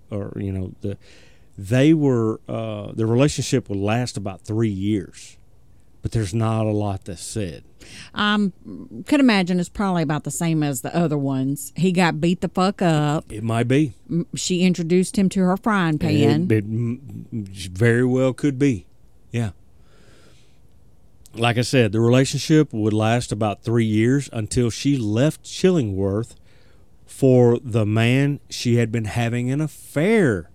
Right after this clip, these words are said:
Speaker 1: with, John Charles Thomas Price.
Speaker 2: Pricey.
Speaker 1: Pricey. And
Speaker 2: Who
Speaker 1: that,
Speaker 2: sounds like a good man.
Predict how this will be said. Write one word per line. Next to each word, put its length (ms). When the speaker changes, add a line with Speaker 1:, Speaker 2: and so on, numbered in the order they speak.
Speaker 1:
with, 580
John 560
Charles 640
Thomas 380
Price. 580
Speaker 2:
Pricey. 640
Speaker 1:
Pricey. 580
And 120
Speaker 2:
Who 100
Speaker 1:
that, 140
Speaker 2:
sounds 200
like 200
a 80
good 220
man. 600